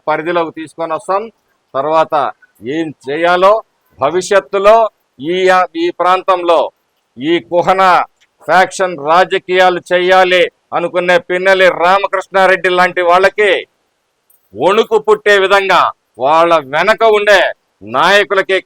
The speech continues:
కార్యకర్తలకు కూడా వణుకు పుట్టే విధంగా మరి భవిష్యత్తులో యాక్షన్ ఉంటబో-, ఉండబోతుందని కూడా ఈ సందర్భంగా తెలియజేస్తూ,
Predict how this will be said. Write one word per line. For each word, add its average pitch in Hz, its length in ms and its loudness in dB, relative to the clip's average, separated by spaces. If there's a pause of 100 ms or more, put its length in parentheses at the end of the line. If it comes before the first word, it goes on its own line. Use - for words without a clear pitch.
కార్యకర్తలకు 175 680 -2
కూడా 156 180 0 (500)
వణుకు 185 420 -2
పుట్టే 180 240 0 (120)
విధంగా 202 380 2 (480)
మరి 127 200 -4 (380)
భవిష్యత్తులో 180 600 0 (100)
యాక్షన్ 156 380 -4
ఉంటబో-, 180 520 2
ఉండబోతుందని 160 640 -4
కూడా 135 180 -4
ఈ - 20 -20 (100)
సందర్భంగా 123 440 -10 (100)
తెలియజేస్తూ, 123 560 -8